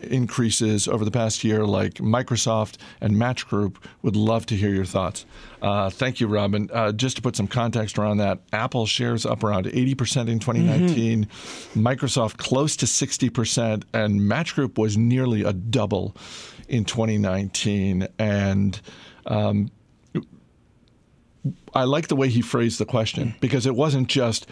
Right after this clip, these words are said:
Speaker 1: "Hey, do you think this is overvalued?"
Speaker 2: Yep.
Speaker 1: It was, "Hey, if you own this stock, is it now in that category where it's, I'm just gonna hold this"?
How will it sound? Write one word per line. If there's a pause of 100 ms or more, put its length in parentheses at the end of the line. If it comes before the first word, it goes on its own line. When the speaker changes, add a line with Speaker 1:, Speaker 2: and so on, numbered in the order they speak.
(120)
Speaker 1:
"Hey,
do
you
think
this
is
overvalued?"
Speaker 2:
Yep. (160)
Speaker 1:
It
was, (640)
"Hey,
if
you
own
this
stock, (440)
is
it
now
in
that
category
where
it's,
I'm
just
gonna
hold
this"?